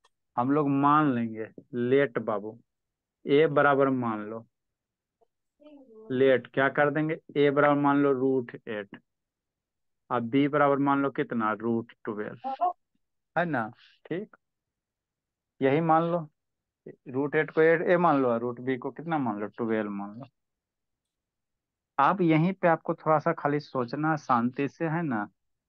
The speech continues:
हो जाएगा, कोई बड़ा चीज नहीं है। ठीक, देखो कैसे है, ए,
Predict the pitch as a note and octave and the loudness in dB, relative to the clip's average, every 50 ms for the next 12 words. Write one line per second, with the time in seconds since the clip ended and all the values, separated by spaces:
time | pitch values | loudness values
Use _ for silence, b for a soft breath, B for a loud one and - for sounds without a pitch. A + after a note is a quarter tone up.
0 | _ _ _ _ _ _ _ _ _ _ B2+ B2+ B2+ A#2+ G#2 A2 G#2 G2+ G2+ G#2 | _ _ _ _ _ _ _ _ _ _ -2 0 0 0 0 -2 -4 -4 -4 -8
1 | G#2 - - A#2+ A#2+ A2 A#2 A#2 A#2 A#2 A#2 _ A#2+ A2+ G#2+ A2 G#2 G#2 G2+ G2+ | -10 -6 -4 -4 -4 -2 -2 -2 -2 -4 -4 _ -10 -8 -8 -10 -10 -10 -12 -12
2 | G2+ A#2 _ _ _ _ _ _ _ _ _ _ _ _ _ _ _ _ _ _ | -14 -16 _ _ _ _ _ _ _ _ _ _ _ _ _ _ _ _ _ _
3 | _ _ _ _ _ _ _ _ _ - - E3+ G#3+ - - _ _ _ - C3+ | _ _ _ _ _ _ _ _ _ 0 0 0 0 -2 -8 _ _ _ 0 0
4 | C#3+ C#3+ C#3+ C#3+ A#2+ - C#3+ C#3 C3 - _ D#3+ C3 A2+ A2 A2 - _ _ _ | 2 2 2 0 2 2 0 0 0 -2 _ -2 -2 -2 -4 -10 -18 _ _ _
5 | _ _ _ _ _ _ _ _ _ _ _ _ _ _ _ _ _ _ _ _ | _ _ _ _ _ _ _ _ _ _ _ _ _ _ _ _ _ _ _ _
6 | _ - G#3+ D#3+ D#3+ F3 | _ -2 2 2 2 2